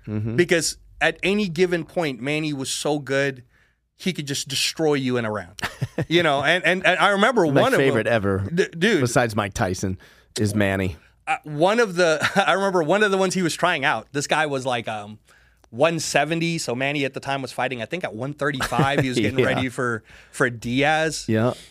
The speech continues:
Speaker 2: at the time. Um, <laughs> uh, this guy comes in and he's like, "Oh, I can handle it. No, I'll be fine." So they, they go into first round.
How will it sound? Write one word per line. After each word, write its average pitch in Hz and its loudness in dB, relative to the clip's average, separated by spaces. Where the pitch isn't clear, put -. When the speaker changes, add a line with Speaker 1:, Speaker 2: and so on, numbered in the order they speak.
Speaker 2:
at 135 0
the 123 -4
time. 135 -2
Um, 120 0
<laughs> - -4
uh, 139 2
this 147 0
guy 202 4
comes 196 2
in 156 2
and 151 0
he's 165 -2
like, 139 0
"Oh, 180 4
I 226 2
can 170 -2
handle 131 -4
it. - -8
No, 208 -2
I'll 185 0
be 156 -4
fine." 117 -2
So 156 2
they, 139 -8
they 143 2
go 220 4
into 175 0
first 214 0
round. 107 -2